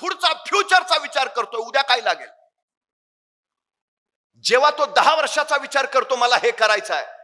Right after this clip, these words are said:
त्याच्यानंतर तो परत बसतो आणि तो ठरवतो, जे मला दहा वर्षात करायचं आहे ते एका वर्षात कसं करता येईल.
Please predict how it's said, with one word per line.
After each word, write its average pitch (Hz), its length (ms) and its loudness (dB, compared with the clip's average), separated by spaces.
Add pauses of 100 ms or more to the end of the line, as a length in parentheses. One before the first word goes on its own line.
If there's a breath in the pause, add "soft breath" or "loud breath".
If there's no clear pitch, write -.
(320)
त्याच्यानंतर 233 500 0
तो 233 140 0
परत 254 420 0
बसतो - 600 -10 (840)
आणि 185 180 -2
तो 202 140 2
ठरवतो, 185 720 -2 (600)
जे 220 200 2
मला 214 280 0
दहा 220 420 -2
वर्षात 262 340 0 (100)
करायचं 208 380 0
आहे 131 140 -4 (580)
ते 180 260 -6
एका 185 220 2
वर्षात 175 340 -2 (100)
कसं 160 200 -4
करता 143 340 -4
येईल. 120 260 -14